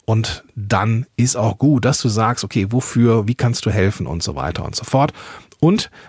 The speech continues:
dass du immer wieder schaust, hast du ein Produkt, das funktioniert? Wenn ja, super, dann setze es entsprechend in Szene. Ich verstehe, dass das extrem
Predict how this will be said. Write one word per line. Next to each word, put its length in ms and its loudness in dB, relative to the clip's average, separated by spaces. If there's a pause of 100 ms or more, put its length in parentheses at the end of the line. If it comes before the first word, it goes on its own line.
dass 180 0
du 80 0
immer 160 4
wieder 140 4
schaust, 600 2
hast 200 0
du 60 2
ein 160 0
Produkt, 520 -4 (220)
das 400 0 (180)
funktioniert? 880 0 (360)
Wenn 200 -2
ja, 360 2 (240)
super, 640 2 (220)
dann 320 0 (340)
setze 400 -2
es 140 -2
entsprechend 720 -2 (120)
in 220 4 (260)
Szene. 560 -2 (400)
Ich 140 4
verstehe, 480 4
dass 220 2
das 400 2
extrem 920 2